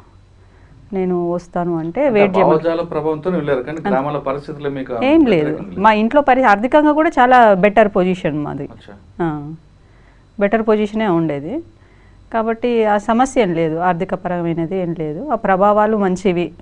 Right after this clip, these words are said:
Speaker 2: మ్మ్.
Speaker 1: అది సొసైటీకి
Speaker 2: అవును.
Speaker 1: డెవలప్ చేసేది,
Speaker 2: అంటే
Speaker 1: ఒక
Speaker 2: అప్పుడు
Speaker 1: సొసైటీ
Speaker 2: రాత్రుల్లో
Speaker 1: చేంజ్
Speaker 2: వచ్చి
Speaker 1: కోసం.
Speaker 2: పాటలు పాడేవారు, మీరు ఎప్పుడైనా విన్నారా?
Speaker 1: ఏ లేదు, అసలు
Speaker 2: పాటలు?
Speaker 1: పాట దళాన్ని కూడా ఏం చూడలేదు నేను.
Speaker 2: ఆహా.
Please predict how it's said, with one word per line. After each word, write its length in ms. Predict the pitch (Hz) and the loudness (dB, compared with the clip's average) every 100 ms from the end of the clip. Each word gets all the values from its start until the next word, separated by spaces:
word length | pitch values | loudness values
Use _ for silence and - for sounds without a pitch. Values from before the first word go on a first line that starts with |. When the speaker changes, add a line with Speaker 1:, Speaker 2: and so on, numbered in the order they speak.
| - - | -20 -20
Speaker 2:
మ్మ్. 100 | - - - | -20 -8 -4
Speaker 1:
అది 100 | 202 | 0
సొసైటీకి 640 | 202 220 233 240 226 277 311 254 220 202 185 269 - - | 0 2 2 2 -2 -2 -2 -2 -4 -6 -8 -12 -20 -12
Speaker 2:
అవును. 360 | 120 220 - 196 | -10 -10 -6 2
Speaker 1:
డెవలప్ 340 | 208 214 185 | 4 2 0
చేసేది, 200 | 202 202 | -2 0
Speaker 2:
అంటే 40 | |
Speaker 1:
ఒక 60 | 202 | 0
Speaker 2:
అప్పుడు 180 | 208 240 | 2 4
Speaker 1:
సొసైటీ 340 | 233 269 269 | 6 6 6
Speaker 2:
రాత్రుల్లో 160 | 285 262 | 8 8
Speaker 1:
చేంజ్ 160 | 269 | 8
Speaker 2:
వచ్చి 60 | 262 | 8
Speaker 1:
కోసం. 240 | 226 220 | 6 8
Speaker 2:
పాటలు 200 | 180 156 | 4 4
పాడేవారు, 440 | 147 135 131 127 117 | 0 0 2 0 0
మీరు 320 | 113 113 110 | -6 -12 -14
ఎప్పుడైనా 280 | 107 131 117 | -10 -8 -8
విన్నారా? 460 | 117 120 117 277 | -8 -8 -4 0
Speaker 1:
ఏ 40 | 330 | 2
లేదు, 520 | 269 196 170 160 - | 4 4 2 -2 -2
అసలు 240 | 220 233 220 | 0 2 2
Speaker 2:
పాటలు? 120 | 214 | 4
Speaker 1:
పాట 240 | 202 202 | 4 4
దళాన్ని 400 | 214 190 190 196 | 4 4 4 2
కూడా 180 | 196 196 | 2 2
ఏం 100 | 190 | 0
చూడలేదు 380 | 180 165 165 151 | -2 -4 -2 -2
నేను. 240 | 151 143 | -4 -8
Speaker 2:
ఆహా. 260 | 131 127 | -10 -14